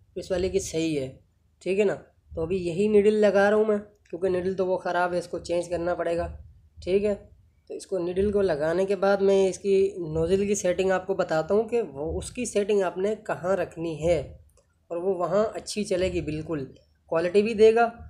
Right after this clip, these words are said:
और परफेक्ट भी चलेगा, सही है। तो इसी एक ही वीडियो में मैंने आपको यानी कि दो से तीन सेटिंग बता दी। तो यार, आप लोग भी मुझे सपोर्ट करेंगे तो सही रहेगा यार, क्योंकि मैं भी गरीब बंदा हूँ यार,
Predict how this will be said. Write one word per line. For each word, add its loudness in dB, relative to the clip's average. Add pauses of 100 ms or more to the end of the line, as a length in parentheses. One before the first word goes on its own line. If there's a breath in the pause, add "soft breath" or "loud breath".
(200)
और -4 (280)
परफेक्ट -2
भी -2
चलेगा, -4 (480)
सही 0
है। 4 (480)
तो -4
इसी -4 (160)
एक 6
ही -2
वीडियो 6
में 8
मैंने 4
आपको 4
यानी 6
कि 4 (280)
दो 4
से 2
तीन -2
सेटिंग 2
बता -2
दी। 0 (520)
तो 0
यार, 0 (360)
आप 0
लोग 2
भी 0
मुझे 6
सपोर्ट -2
करेंगे 2
तो -2
सही -2
रहेगा 0
यार, 0
क्योंकि -6
मैं 0
भी 2
गरीब 0
बंदा 0
हूँ 2
यार, 0